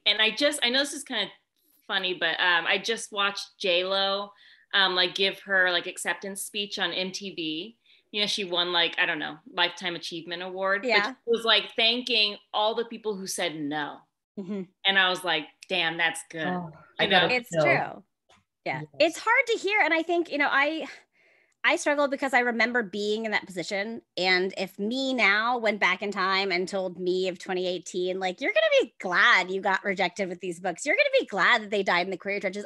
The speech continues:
Speaker 2: I would have punched myself in the face.
Speaker 3: <laughs>
Speaker 2: But now I'm like, "I am gl-, I am glad. Those weren't the right books. They felt important and they were important and I love them,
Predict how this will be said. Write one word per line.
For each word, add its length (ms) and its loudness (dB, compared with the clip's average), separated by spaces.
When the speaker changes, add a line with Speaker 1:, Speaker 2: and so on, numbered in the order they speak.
Speaker 2:
I 100 4
would 120 -2
have 180 -14
punched 180 2
myself 280 0
in 60 -8
the 80 -6
face. 240 -4
Speaker 3:
<laughs> 360 0
Speaker 2:
But 140 6
now 180 8
I'm 160 8
like, 240 4
"I 220 2
am 380 4
gl-, 120 0
I 180 0
am 400 2
glad. 540 -2
Those 300 2
weren't 260 2
the 80 -4
right 180 4
books. 200 -4
They 160 -2
felt 420 2
important 460 0
and 120 0
they 100 0
were 260 -2
important 400 -4
and 100 2
I 80 2
love 300 0
them, 240 0